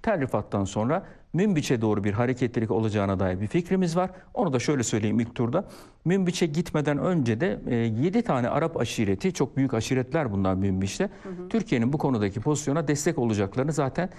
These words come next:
Speaker 1: bir şekilde ifade ettiler. Yani bir yere gidiyorsanız, üstelik kendi co-, siyasi sınırlarınızın dışında, oradaki yerel unsurlarla ittifak yapmadan, e, başarı şansınız zaten zayıftır.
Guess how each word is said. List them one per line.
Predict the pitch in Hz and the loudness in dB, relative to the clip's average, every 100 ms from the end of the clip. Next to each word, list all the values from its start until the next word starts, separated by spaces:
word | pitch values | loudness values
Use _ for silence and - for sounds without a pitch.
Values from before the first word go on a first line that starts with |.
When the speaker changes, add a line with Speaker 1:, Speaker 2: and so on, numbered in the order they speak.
| - - | -18 -4
Speaker 1:
bir | 208 | -2
şekilde | 170 170 160 | 0 0 0
ifade | 135 139 139 107 | 2 0 2 0
ettiler. | 110 - 98 85 135 | -2 -2 0 0 0
Yani | 165 151 143 - - - - | 2 2 0 -6 -18 -20 -6
bir | 151 190 | 0 2
yere | 170 170 165 | 4 4 2
gidiyorsanız, | 127 117 233 - - 98 104 - - | 2 2 2 2 2 0 0 -4 -6
üstelik | - 104 - 110 | -4 -2 -2 -2
kendi | - 110 107 | 0 0 2
co-, | 104 104 | 2 0
siyasi | - 117 104 117 | 0 0 0 0
sınırlarınızın | 110 107 98 98 95 98 101 107 | -2 0 0 0 0 0 0 0
dışında, | 110 127 175 190 - - | 0 0 0 -4 -10 -6
oradaki | - 220 185 139 | 0 2 2 2
yerel | 127 160 180 | 2 2 2
unsurlarla | 135 131 135 139 147 | 0 0 0 0 2
ittifak | - 123 139 160 156 - | 0 -2 -2 -2 -2 0
yapmadan, | 139 170 123 110 170 226 - - - | -2 0 0 0 0 -2 -14 -14 -2
e, | 113 113 113 | 0 2 0
başarı | 151 170 160 | 0 0 0
şansınız | 151 147 175 151 | 0 0 0 0
zaten | 143 139 175 | 0 0 0
zayıftır. | 139 139 117 - 196 | 2 2 2 0 -2